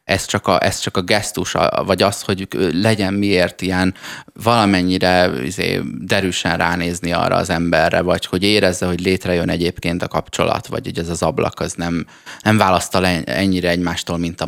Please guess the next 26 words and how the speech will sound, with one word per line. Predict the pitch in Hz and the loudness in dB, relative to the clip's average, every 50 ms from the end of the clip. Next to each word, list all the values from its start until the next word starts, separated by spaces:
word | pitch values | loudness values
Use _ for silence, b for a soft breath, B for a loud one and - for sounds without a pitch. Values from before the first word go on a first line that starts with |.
| 85 - | -6 -6
minden | - 85 92 90 87 80 80 78 82 | -6 -6 -4 -4 -4 -4 -2 -2 0
más | 90 90 80 - - - | 0 0 0 0 -2 -2
körülmény, | - 92 82 80 73 67 67 67 73 78 76 | -2 -2 0 0 -2 -2 -2 -2 -2 0 0
az | 71 87 80 - | -2 -2 -4 0
autó, | - 110 95 92 - _ 80 - | 0 0 0 0 -2 _ -4 -4
ami | - - - - | -2 -4 -6 -4
köréd | - - 78 - 85 85 85 - | -2 -2 0 0 0 -2 -2 -2
nőtt. | 78 - 80 - - | -4 -4 -4 -6 -4
Tehát, | - 80 82 - | -4 -4 -4 -4
hogy | - 78 78 | -4 -2 0
ezek, | 82 87 85 - 80 92 - - | 2 0 2 0 0 -2 0 -2
eze-, | - 92 87 - - | -2 0 0 0 0
ezek, | - 95 92 104 120 151 185 - - - B B B B B B B B B B - | 0 0 2 2 2 2 2 -2 -4 -10 B B B B B B B B B B 0
vagy | 107 120 131 131 | 2 2 2 2
tényleg | - - 214 233 226 - 95 92 | 0 0 2 2 2 0 0 2
elhiszed, | 107 110 95 90 82 - - 95 87 - | 2 2 2 0 -2 0 -2 -2 -2 -2
hogy | - 92 87 90 | -6 -2 0 0
ez | 87 90 | 0 0
most | - 95 90 - - | 0 -2 -2 -2 -4
számított, | - - 82 90 98 113 113 - 131 131 - - | -4 -4 -2 -2 -2 -2 0 0 0 0 0 -2
és | 98 101 - b b b b b b b _ _ _ _ _ _ _ _ _ _ | -4 -4 -4 b b b b b b b _ _ _ _ _ _ _ _ _ _
két | - 180 135 113 - | 2 2 2 2 0
hónap | - 107 98 95 87 90 | 0 0 2 2 0 0
múlva | 98 95 92 90 90 92 90 | -2 -2 0 2 2 4 4
is | 90 90 - | 2 2 0
meséled. | - 92 85 - - - - 80 85 - 90 - | -2 -2 -2 0 0 0 0 0 0 0 0 -4